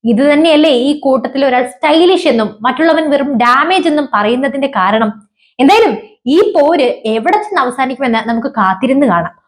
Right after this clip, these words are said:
ഒരുപക്ഷെ തരൂർ സ്വന്തമായി ഒരു പാർട്ടി രൂപീകരിച്ചാലോ അതോ ഉണ്ണിത്താൻ ചേട്ടന്റെ സ്നേഹോപദേശം കേട്ട് വീട്ടിലിരുന്നാലോ, എന്തായാലും തരൂരിന്റെ കഴിവ് വെച്ച് അയാൾ ഇനി മോദിയുടെ കൈ പിടിക്കും.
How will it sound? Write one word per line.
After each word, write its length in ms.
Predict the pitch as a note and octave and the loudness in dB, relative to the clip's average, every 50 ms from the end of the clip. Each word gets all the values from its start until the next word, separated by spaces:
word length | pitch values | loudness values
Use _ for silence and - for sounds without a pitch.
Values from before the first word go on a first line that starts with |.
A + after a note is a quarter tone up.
| _ _ _ - | _ _ _ -2
ഒരുപക്ഷെ 600 | E4 G4 A4+ A#4+ B4 - A4 G#4+ G#4 G#4+ - - - | 0 2 2 2 2 2 0 0 0 -2 -2 -2 0
തരൂർ 220 | D#4 D#4 E4+ F#4 | 0 2 2 0
സ്വന്തമായി 640 | F4 - - D4 C4 D4 D4 D#4 E4+ F4 E4+ F4 E4+ | 0 -2 -2 -2 0 0 0 2 2 2 2 2 2
ഒരു 160 | - D4 D4+ | 0 -2 -4
പാർട്ടി 480 | D4 - - B3+ A3+ A3 A3+ A3+ - A3 | -4 -4 -2 0 0 0 0 -2 -2 -2
രൂപീകരിച്ചാലോ 960 | A3 G#3+ G3 G#3 G#3+ G3+ G#3 G#3 G3+ G#3 A3+ G3+ G3 C#4 C#4 G#3 - - - - - - _ B3+ | -2 0 0 0 0 0 0 -2 0 0 0 0 2 2 2 0 -2 -4 -12 -20 -20 -6 _ 0
അതോ 280 | C4 D4+ D4 C4+ - - | 2 4 2 2 0 0
ഉണ്ണിത്താൻ 460 | B3+ B3+ B3+ D4+ - - F#4 F#4 F4+ | -2 -2 -2 0 0 2 2 2 4
ചേട്ടന്റെ 300 | F#4 F4 E4 F4 D#4 E4 | 2 2 2 2 0 -2
സ്നേഹോപദേശം 880 | D#4+ - C4+ A3+ A3+ A#3 A#3+ C#4+ D4+ D4+ E4+ F4 F4 E4+ E4+ F4 E4 C#4+ | -2 -2 -2 -2 -2 0 0 0 0 2 2 2 0 0 0 -2 -2 -2
കേട്ട് 180 | C4+ B3+ C4+ | -2 -2 -2
വീട്ടിലിരുന്നാലോ, 1000 | A3 G3 G3+ G#3 A3 G#3+ C#4+ C4 A3+ G3+ G#3 A#3 A#3+ A#3+ C#4+ D#4 A#3+ F#3 - - - _ _ _ - | -2 -2 -2 -2 -2 -2 -2 -2 0 0 0 0 0 0 2 0 0 0 -2 -6 -14 _ _ _ -4
എന്തായാലും 680 | A#3 B3+ C#4+ F4 F#4 A4+ F#4 D4 C4 B3+ B3+ - - - - | -2 0 2 2 2 2 2 2 0 -2 -4 -6 -10 -8 -6
തരൂരിന്റെ 420 | A3+ G#3+ B3 C#4+ E4+ F4+ F#4+ F4+ F4 | -4 -2 0 0 0 0 0 0 -2
കഴിവ് 400 | F4+ A#3+ G#3 G#3 B3+ C4+ B3 G3+ | 0 0 0 0 0 0 0 -2
വെച്ച് 160 | F3+ - G3+ A#3 C#4+ - _ _ _ _ - | -4 -4 -6 -6 -8 -8 _ _ _ _ -2
അയാൾ 240 | C#4+ E4 F#4+ F#4+ F4 | 0 2 4 4 4
ഇനി 280 | D#4+ C#4 D4 C#4+ - - A#3 | 2 2 0 0 -2 -2 -4
മോദിയുടെ 580 | A3 A3 A#3+ C#4+ E4+ - F4 G4+ F#4+ D#4+ - - | -2 0 0 0 0 2 2 2 2 0 -2 -2
കൈ 140 | G#3 F#3+ G3+ | -4 -4 -4
പിടിക്കും. 320 | F#3+ F3+ F3+ F3 - - | -4 -6 -6 -10 -14 -20